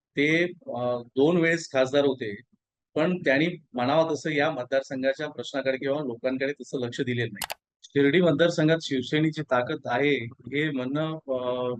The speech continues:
बिलकुल, अ, अ, योग्य ठरणार नाही, कारण या भागात, अ,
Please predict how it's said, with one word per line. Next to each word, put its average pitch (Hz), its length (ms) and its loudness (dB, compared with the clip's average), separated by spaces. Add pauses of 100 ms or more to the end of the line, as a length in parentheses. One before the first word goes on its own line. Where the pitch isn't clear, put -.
बिलकुल, 151 440 -2
अ, 127 200 4 (320)
अ, 113 140 -2 (320)
योग्य 143 260 4
ठरणार 135 300 4
नाही, 117 160 0
कारण 135 420 2
या 143 260 6
भागात, 151 540 0
अ, 165 280 0